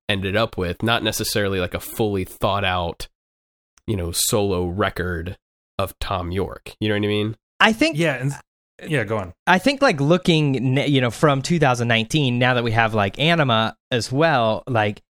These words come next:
Speaker 2: you can see that he's gotten better at it, you know, like, you can see that he progressively, like, learned how to do it. You know, when you look at, like, Tomorrow's Boxes, Modern Boxes, whatever,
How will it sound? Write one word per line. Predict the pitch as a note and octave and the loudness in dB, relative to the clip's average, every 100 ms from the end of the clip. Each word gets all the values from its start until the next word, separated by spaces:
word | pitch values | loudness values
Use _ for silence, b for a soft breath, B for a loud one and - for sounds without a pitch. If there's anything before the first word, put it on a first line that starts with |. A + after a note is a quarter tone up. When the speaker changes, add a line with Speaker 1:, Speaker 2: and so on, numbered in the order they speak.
| _ _ | _ _
Speaker 2:
you | D3 | 0
can | D3+ C#3+ | 2 2
see | - G3+ F3 | 2 2 4
that | C3+ | 2
he's | C3+ B2+ A#2 A2 | 2 2 2 2
gotten | C3 C3 A2 | 2 2 0
better | A#2 A#2+ G#2 G2 | 0 0 0 -2
at | G2+ F#2+ F2 | -4 -6 -4
it, | F#2 | -6
you | - B2 | -2 2
know, | B2+ B2+ | 2 2
like, | A#2 - | 0 0
you | C3 | 0
can | C3 | 0
see | A2 D3 C#3 C3 | 0 2 2 2
that | B2+ A2+ | 0 0
he | A2+ G#2 G2 - | 0 0 -2 -4
progressively, | C3 A2+ A2+ A#2+ A2+ A2+ | -2 0 0 -2 -2 -2
like, | G#2 G#2 | -2 -4
learned | A#2 C#3 B2+ | -2 -2 0
how | A#2+ A#2+ | 0 -2
to | A#2+ | 0
do | D#3 | 0
it. | C#3 | 0
You | C3 | 2
know, | B2 | 2
when | |
you | B2 | 2
look | C3 | 2
at, | B2 | 0
like, | A2 A2 - | 0 -2 -2
Tomorrow's | A#2+ G#2 G2+ G2+ F#2 | -2 0 0 -2 -4
Boxes, | B2 B2 - A2 G#2 F2+ | -2 -2 -4 -6 -6 -4
Modern | A#2 A#2 G#2+ | 0 0 2
Boxes, | A#2 B2 G#2 | 0 0 -2
whatever, | A2 G#2+ G#2 | -2 0 0